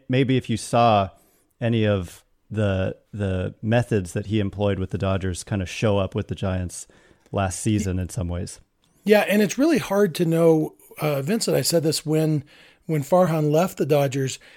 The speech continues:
Speaker 2: it's hard to know how much of the Dodgers' success he was responsible for, because there was never a clear delineation of what's he doing, what's Friedman doing,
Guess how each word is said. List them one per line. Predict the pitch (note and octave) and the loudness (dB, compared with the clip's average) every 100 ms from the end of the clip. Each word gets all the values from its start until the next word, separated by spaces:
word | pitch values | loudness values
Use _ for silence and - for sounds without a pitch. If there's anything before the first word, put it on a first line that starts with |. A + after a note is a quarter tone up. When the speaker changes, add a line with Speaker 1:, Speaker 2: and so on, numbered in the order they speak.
| - - | -14 -6
Speaker 2:
it's | E3+ | -2
hard | C#3 A#3 G#3+ | 4 4 4
to | |
know | F3+ E3 | 2 0
how | C3 F3 | 0 0
much | F3 - | 0 0
of | F3 | -4
the | D#3 | -2
Dodgers' | D#3+ C#3+ - | -2 -2 -4
success | D3 - D#3 - | -4 -2 -2 0
he | F3+ | 0
was | D3+ C#3 | 0 -2
responsible | C#3 G3 F#3+ D3+ D#3+ | 0 2 2 2 -2
for, | - D#3 | 0 0
because | D3 D3 E3 D3 - - - - | 0 0 0 0 -4 -14 -20 -2
there | F3+ | 2
was | F3 | 4
never | F3+ A#3+ E3+ | 4 4 4
a | |
clear | - F#3 F#3 | 2 4 6
delineation | F3+ E3 D#3 D3+ D#3 D3+ | 6 4 2 2 2 0
of | D#3 C3+ - - _ - | -2 -4 -10 -20 _ 0
what's | F3+ - | 0 2
he | F3+ | 2
doing, | D#3+ E3 D#3 | 4 4 4
what's | D#3+ E3 | 2 0
Friedman | - F#3 E3+ D#3 | 0 2 2 2
doing, | D#3+ D#3+ | 2 2